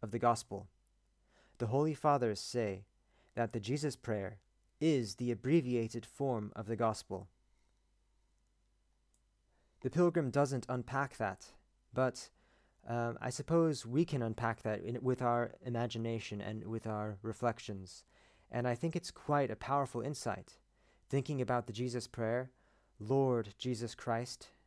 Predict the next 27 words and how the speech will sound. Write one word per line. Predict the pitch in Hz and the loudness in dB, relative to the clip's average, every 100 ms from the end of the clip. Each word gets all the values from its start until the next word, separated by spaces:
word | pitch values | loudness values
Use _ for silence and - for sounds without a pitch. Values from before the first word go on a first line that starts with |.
| _ | _
that's | 110 - | -8 -8
the | 104 | -6
begin-, | 107 110 135 - _ | -4 0 0 -2 _
beginning | - 113 139 117 | -6 -2 -2 -2
of | 101 | -2
it. | 117 - _ _ _ _ _ _ - | -6 -8 _ _ _ _ _ _ -6
As | 120 | -2
soon | 165 175 | 2 2
as | 131 | 2
we | 151 143 131 - _ _ _ - | 2 2 0 -4 _ _ _ -12
think | - 156 | -6 -2
of | 151 | 0
those | 135 123 | 0 0
words, | 107 127 113 92 - - - _ _ _ _ _ _ _ _ _ _ _ | 0 2 4 2 -6 -16 -20 _ _ _ _ _ _ _ _ _ _ _
what | 123 143 | -2 0
comes | 160 151 - | 0 -2 -2
to | 135 | 0
mind | 151 147 117 104 | 2 2 0 2
but | 123 - - _ - | 0 0 -10 _ -8
the | 113 120 | -4 -4
things | - 156 156 117 - | 0 0 0 -2 -2
that | 113 107 - - - | -2 -2 -10 -14 -2
our | 123 117 | 0 2
Lord | 117 127 110 - | 2 2 0 0
did | 127 120 104 | 0 2 0
and | 92 98 | -4 -8
said | - 120 104 95 | -4 0 0 -4